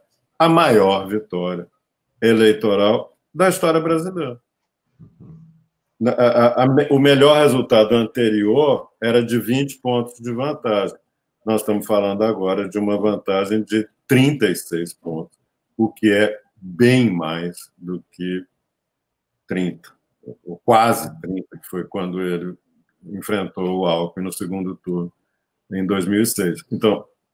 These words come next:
completando, é, é, é possível até pensar, como Lula pensou em dois mil e seis, que às vezes é melhor fazer o segundo turno.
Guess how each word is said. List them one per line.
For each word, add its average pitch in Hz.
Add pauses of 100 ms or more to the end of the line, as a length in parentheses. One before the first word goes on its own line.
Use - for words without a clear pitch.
(440)
completando, 101 (800)
é, 147
é, 151 (400)
é 240
possível 160
até 117 (760)
pensar, 104
como 240
Lula 151
pensou 90
em 90
dois 95
mil 98
e 92
seis, 135 (440)
que 240
às 175
vezes 104 (140)
é 180
melhor 123 (320)
fazer 160
o 180
segundo 147
turno. -